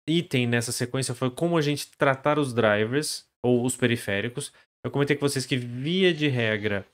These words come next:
é, embarcado a gente não tem um drive, uma controladora. Normalmente a gente usa do jeito que a gente tá acostumado,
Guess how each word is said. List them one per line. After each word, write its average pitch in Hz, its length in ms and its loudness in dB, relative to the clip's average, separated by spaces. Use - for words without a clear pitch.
é, 107 300 0
embarcado 120 440 2
a 120 40 2
gente 123 160 -2
não 135 200 0
tem 139 160 -2
um 131 140 0
drive, 110 500 2
uma 110 160 0
controladora. 110 960 0
Normalmente 120 400 0
a - 20 0
gente 120 340 -2
usa 131 340 -2
do 110 120 -2
jeito 110 120 2
que 110 40 -2
a - 40 -2
gente 113 80 -4
tá 113 60 0
acostumado, 113 680 -2